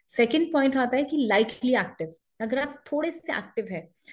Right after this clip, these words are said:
थोड़ा सा वॉक वगैरह करते हैं, थोड़ा घर का काम भी करते हैं या बाहर जाते हैं, अगर आप मेल हैं, बाहर का काम भी करते हैं, ऑफिस आ जा रहे हैं, तो आप थोड़ा सा एक्टिव हैं, आपने वर्कआउट हफ्ते में दो दिन, तीन दिन आप वर्कआउट भी कर रहे हैं,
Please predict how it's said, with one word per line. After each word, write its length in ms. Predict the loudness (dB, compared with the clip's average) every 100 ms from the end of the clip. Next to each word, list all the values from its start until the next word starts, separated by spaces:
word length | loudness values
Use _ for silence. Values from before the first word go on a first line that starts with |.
| -18 -8
थोड़ा 180 | -4 -4
सा 380 | -2 -2 -2 -2
वॉक 360 | 0 0 0 -4
वगैरह 280 | -2 -2
करते 300 | -2 -4 -4
हैं, 400 | -2 0 -2 -4
थोड़ा 240 | -4 -4 -2
घर 200 | -2 0
का 120 | 0
काम 240 | 0 -2
भी 100 | -2
करते 300 | -4 -6 -4
हैं 160 | -4 -2
या 120 | -2
बाहर 300 | 0 0 0
जाते 300 | 0 -2 -4
हैं, 220 | -4 -4
अगर 200 | -4 -4
आप 120 | -6 -8
मेल 280 | -8 -6 -4
हैं, 140 | -6
बाहर 220 | -6 -6
का 120 | -6 -6
काम 240 | -4 -4
भी 120 | -4
करते 280 | -4 -4 -6
हैं, 140 | -6 -10 -20 -8
ऑफिस 300 | -2 0 0
आ 100 | 0
जा 200 | 0 0
रहे 180 | 0 -2
हैं, 140 | -6 -10 -20 _
तो 60 | -2
आप 160 | -2 2
थोड़ा 160 | 4 4
सा 180 | 0
एक्टिव 280 | -2 0 0
हैं, 200 | -2 -4
आपने 240 | -4 -2 0
वर्कआउट 520 | 2 2 0 0 -2
हफ्ते 260 | -6 -4
में 180 | -4 -2
दो 160 | -2 -2
दिन, 180 | -2 -2
तीन 220 | 0 0
दिन 140 | 0
आप 120 | -2 -4
वर्कआउट 340 | -4 -2 -2
भी 140 | 0 -2
कर 180 | 0
रहे 120 | 0 -2
हैं, 180 | -6